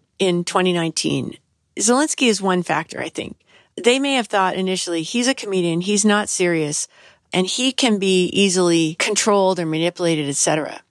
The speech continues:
But that turns out to be not the case. And something that happens in, in the spring of twenty twenty-one is the house arrest of the pro-Putin Medvedchuk. And Medvedchuk is the godfather of one of Putin's <laughs> daughters.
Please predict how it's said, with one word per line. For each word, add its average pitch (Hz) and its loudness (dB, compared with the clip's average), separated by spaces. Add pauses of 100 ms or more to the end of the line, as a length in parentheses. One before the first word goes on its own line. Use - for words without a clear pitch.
(420)
But 226 4 (320)
that 277 0
turns 381 -4
out 277 0
to 220 -12
be 214 0
not 185 0
the 175 -8
case. 151 -4
And 180 -2
something 349 0
that 330 2
happens 208 0
in, 175 -2
in 190 0
the 185 0
spring 214 0
of 185 -6
twenty 170 -4
twenty-one 165 0
is 180 0
the 190 0
house 190 2
arrest 160 -2
of 160 0
the 170 -4
pro-Putin 175 -2 (400)
Medvedchuk. 180 0 (540)
And 185 0
Medvedchuk 254 0
is 175 -2
the 156 0 (580)
godfather 165 0
of 151 -12
one 151 -4
of 143 -10
Putin's 156 -8
<laughs> - 0
daughters. - -4